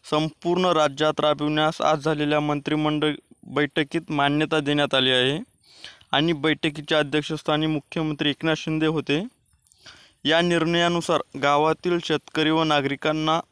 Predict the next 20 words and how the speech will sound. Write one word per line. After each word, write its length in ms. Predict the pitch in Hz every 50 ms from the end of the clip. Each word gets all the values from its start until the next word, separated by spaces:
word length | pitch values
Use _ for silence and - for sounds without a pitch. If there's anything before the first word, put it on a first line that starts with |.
| _ _ _
मधमाशा 640 | - 151 156 170 160 151 165 160 160 170 - 175 165
पालनाचे 540 | - - 160 156 156 156 156 147 - 170
प्रशिक्षण 680 | 160 - _ - 165 165 156 - 185 - - - 202 196
देण्यात 240 | 165 165 160 160 151 139
येणार 240 | 147 143 143 139 131
आहे. 260 | 127 135 143 143 160 202 - _ _ _ _ _ - - - - _ _ _ _ 170
तसेच 420 | 170 - - 185 156 - - - _ _ _ _
मध 340 | - 151 156 165 175 160 175 - -
पेट्यांसाठी 680 | 170 156 - - 160 156 170 - 160 151 - 165 160 151
लाभार्थ्यांचा 640 | 151 147 147 139 160 156 147 156 156 151 - 180
हिस्सा 300 | 170 170 - - 170 156 - - -
वीस 320 | 147 143 170 180 - - -
टक्के 360 | 180 170 - _ - 170 143 - _ - _ _ _ _ _ - - - - _ _ _
आणि 320 | 127 139 147 170 185 185 180
राज्य 320 | 170 160 156 143 151 165
शासनाचा 680 | 156 - 170 160 160 - 160 156 156 151 - 180 180 180 - -
ऐंशी 360 | - 160 165 175 170 - - 170 - -
टक्के 240 | 175 - - 196
हिस्सा 240 | 190 180 - - 170
असेल. 360 | 160 160 - - 156 160 175